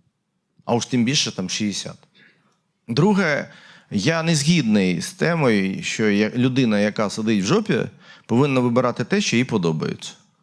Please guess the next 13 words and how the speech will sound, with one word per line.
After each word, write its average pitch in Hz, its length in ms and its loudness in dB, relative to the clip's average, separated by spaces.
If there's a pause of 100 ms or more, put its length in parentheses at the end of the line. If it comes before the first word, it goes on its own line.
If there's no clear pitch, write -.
(960)
Право 147 360 2
на 117 380 0
вибір 131 520 0
має 131 260 2
той, 190 180 0
хто 190 180 -2
його 120 440 2
здатний 123 380 -2
оплатити. 92 680 -2 (1300)
Розумієте, 127 420 2
чим 147 320 0
ти 151 260 0
багатший, 170 760 -2